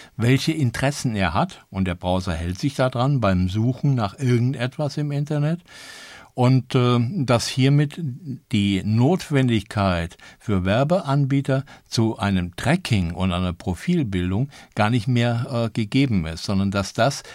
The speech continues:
auf meinem Browser passiert und was ich davon rausgeben will, das entscheide ich selbst, indem ich meinem Browser sage, "Darfst du, darfst du nicht, darfst du, darfst du nicht."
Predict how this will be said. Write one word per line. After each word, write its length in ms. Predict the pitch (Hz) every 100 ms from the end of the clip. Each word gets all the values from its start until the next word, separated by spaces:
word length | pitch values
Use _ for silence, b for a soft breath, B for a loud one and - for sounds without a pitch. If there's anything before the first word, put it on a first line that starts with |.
| B
auf 260 | 107 110 117
meinem 400 | 113 151 156 117
Browser 540 | 92 101 110 131 147 - -
passiert 580 | 98 - 113 117 185 B B B B
und 260 | 110 110
was 260 | 147 190 -
ich 140 | 139
davon 320 | - 101 113 113
rausgeben 680 | 160 180 - 131 110 107 101
will, 400 | 147 151 104 87 B B B _
das 320 | 113 123 - -
entscheide 540 | - 117 - 117 117 123
ich 160 | 104
selbst, 420 | - 117 110 -
indem 240 | 95 98 110
ich 100 | 104
meinem 200 | 104 98
Browser 260 | 101 107
sage, 320 | 104 104 95 95
"Darfst 320 | 104 113 -
du, 40 |
darfst 260 | 98 98 -
du 80 | 104
nicht, 240 | 117 -
darfst 260 | 101 101 -
du, 60 |
darfst 320 | 104 92 -
du 40 | 98
nicht." 300 | 90 76